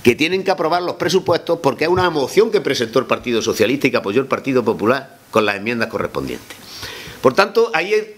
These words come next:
donde juegan ellos siempre con el doble discurso. En Madrid digo una cosa, pero luego cuando vengo a Jaén tengo que decir que hay que ver qué malo es el gobierno de Rajoy. No, mire usted, que le pareció a usted muy bien la moción y la aprobó usted con sus votos. Y ahora quiero a ver si en el Parlamento de la Nación votan a favor de estos presupuestos que ellos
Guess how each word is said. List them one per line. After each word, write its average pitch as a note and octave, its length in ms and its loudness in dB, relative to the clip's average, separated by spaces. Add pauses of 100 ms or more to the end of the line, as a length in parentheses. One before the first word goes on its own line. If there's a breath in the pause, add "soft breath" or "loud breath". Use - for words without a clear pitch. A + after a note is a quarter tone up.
(380)
donde D3 280 2
juegan F#3+ 400 2 (200)
ellos E3+ 240 2
siempre E3+ 300 0
con D#3 100 2
el C3+ 100 0
doble D#3 200 4
discurso. D3+ 500 0
En A#2 100 2
Madrid B2+ 280 2
digo E3 140 -2
una F3+ 140 0
cosa, F#3+ 320 0 (580 loud breath)
pero A2+ 180 2
luego D3 220 2
cuando D3+ 240 2
vengo C#3 180 2
a D3+ 40 2
Jaén D3 180 -4
tengo C#3+ 240 -2
que C#3 80 0
decir C#3 240 -2
que C#3+ 80 2
hay - 40 0
que A#2 100 -2
ver C3+ 160 -4
qué A2+ 100 -12
malo C3 280 0
es G#2+ 60 2
el G2+ 60 0
gobierno G2 320 2
de F#2 80 2
Rajoy. A2 360 0 (480 loud breath)
No, G2 120 2
mire G#2 160 0
usted, A#2+ 220 2
que C#3 60 -2
le G2+ 80 0
pareció G#2 340 -2
a D3 40 2
usted C#3+ 180 4
muy B2+ 100 2
bien A2 160 2
la F#2+ 60 -4
moción F#2 420 0
y - 60 -4
la F#2+ 80 2
aprobó G#2+ 220 2
usted C#3 280 0
con F2 100 -6
sus - 140 -8
votos. G2+ 300 -2 (460 loud breath)
Y - 100 2
ahora B2 160 0
quiero C3+ 320 0 (380 loud breath)
a F2 80 0
ver A2+ 140 2
si - 120 -2
en B2+ 60 -2
el A#2 100 -4
Parlamento G2 480 -2
de A#2 60 2
la A#2+ 100 -2
Nación B2+ 320 -2
votan A#2 300 0
a C#3 60 -2
favor G#2 240 -2
de A2+ 80 2
estos - 160 -2
presupuestos A2+ 560 0
que F#2 140 -2
ellos A2 220 0